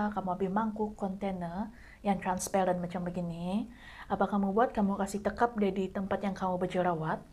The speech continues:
Contoh begini, kamu kasih tekap, kasih dia pressure. Kalau macam itu bekas jerawat kamu hilang masa kamu tekap tu, terus tiba-tiba macam kulit kamu, oh, terus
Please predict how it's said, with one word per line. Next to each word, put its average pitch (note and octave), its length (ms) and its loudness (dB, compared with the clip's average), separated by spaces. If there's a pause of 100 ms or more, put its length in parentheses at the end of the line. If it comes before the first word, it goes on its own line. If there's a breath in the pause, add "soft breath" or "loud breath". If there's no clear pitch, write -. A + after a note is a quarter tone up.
(140)
Contoh G3 320 -2
begini, G3 400 -4
kamu G3+ 240 -6
kasih F#3 160 -6
tekap, F3+ 400 -8 (560 loud breath)
kasih G3 160 -4
dia F#3 160 0
pressure. F3+ 560 -4 (400 loud breath)
Kalau G3+ 320 2
macam G#3 560 0 (320 loud breath)
itu A#3 240 2
bekas A3+ 400 2
jerawat G#3+ 480 4
kamu G#3 320 6
hilang G3+ 400 4
masa G3 240 2
kamu F#3+ 240 0
tekap F#3+ 320 -2
tu, G#3+ 320 -4 (160)
terus - 160 -12
tiba-tiba G#3 480 0
macam G#3 240 -2
kulit F#3+ 400 -2
kamu, G3+ 560 -2 (480 loud breath)
oh, - 100 -4 (540 loud breath)
terus B3+ 160 4